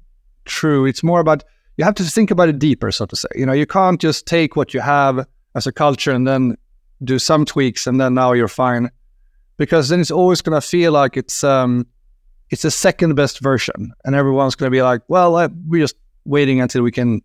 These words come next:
do it in the normal way." Um, you know, you have to, you have to, you have to think more deeply. You know, what does this mean? Uh, and, and there's a couple of things to keep in mind that, I mean, this can be a very, very long conversation. So I'll, I'll just keep, I'll just give you a couple of points, okay?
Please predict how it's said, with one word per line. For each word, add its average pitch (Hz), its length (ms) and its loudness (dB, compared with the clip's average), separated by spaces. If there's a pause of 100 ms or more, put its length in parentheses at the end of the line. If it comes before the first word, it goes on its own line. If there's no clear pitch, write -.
do 123 120 0
it - 180 -4
in 120 140 -2
the 120 80 -2
normal 123 340 0
way." - 180 -6 (760)
Um, 143 540 2 (580)
you 165 100 -2
know, 156 80 2
you 151 140 2
have 214 260 2
to, - 160 -4
you 147 80 -2
have 190 200 2
to, 170 580 0
you 147 80 -8
have 180 160 0
to 165 120 -2
think 160 280 0
more 143 160 0
deeply. 131 580 -2
You 139 120 -4
know, 123 80 0
what 127 160 0
does 139 180 -2
this - 200 -6
mean? 123 320 -4 (600)
Uh, 143 240 0
and, 160 200 -2
and 185 160 2
there's 214 140 0
a 202 40 -4
couple 214 260 0
of 170 100 0
things 156 260 0
to - 120 -8
keep 127 220 -6
in 127 80 0
mind 131 200 0
that, 117 100 -4
I 151 80 -2
mean, 170 200 0 (220)
this 165 180 -2
can 151 140 0
be 135 100 2
a 127 40 0
very, 147 320 4
very 135 100 2
long 120 140 -2
conversation. 117 560 -6
So 139 100 -2
I'll, 135 220 -2 (180)
I'll 139 120 0
just 151 180 -2
keep, 160 220 -2
I'll 147 80 0
just 139 140 0
give 147 160 2
you 147 60 2
a - 20 0
couple 147 300 -2
of 117 80 0
points, - 300 -8
okay? 147 240 -2